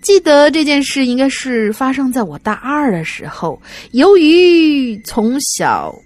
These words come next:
上的都不是寄宿制学校，所以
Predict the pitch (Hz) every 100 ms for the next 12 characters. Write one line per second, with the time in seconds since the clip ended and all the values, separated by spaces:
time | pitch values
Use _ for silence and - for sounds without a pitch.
0 | _ - - 277 185 208 214 190 - 233
1 | - 370 247 160 123 - - - - -
2 | 196 180